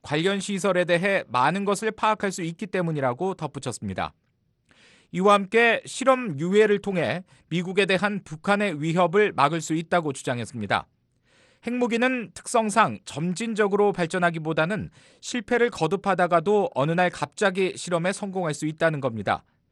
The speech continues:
이 때문에 실험 유예를 통해 북한이 미국을 사정권 안에 두는 핵무기를 보유하는 것을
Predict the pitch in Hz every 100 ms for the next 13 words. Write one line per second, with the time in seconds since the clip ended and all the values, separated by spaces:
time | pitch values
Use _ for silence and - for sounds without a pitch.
0 | _ _ - 156 202 196 208 233 208 -
1 | - 262 240 196 190 185 190 180 113 160
2 | - 156 196 190 220 214 - 139 175 180
3 | 190 233 214 - 269 269 254 240 214 202
4 | 196 190 220 208 247 233 208 208 208 -
5 | 185 185 170 165 165 214 214